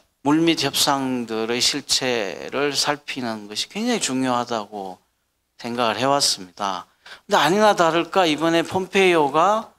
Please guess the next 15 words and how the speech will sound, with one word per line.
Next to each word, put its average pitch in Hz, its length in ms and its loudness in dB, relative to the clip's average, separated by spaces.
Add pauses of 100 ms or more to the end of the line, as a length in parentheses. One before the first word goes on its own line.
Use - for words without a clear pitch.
(880)
자기 151 760 2 (120)
인준 170 420 2
청문회에서, 139 1120 0 (880)
어, 117 180 0
자기는 160 420 2
씨아이에이의 156 1120 4
대북 147 300 -2
협상의 151 540 0
역사를 135 440 0
읽었고 123 800 -2 (240)
그 139 160 -2
실패를 156 760 0
반복하지 143 640 0
않는 98 480 -8
것이, 165 580 -2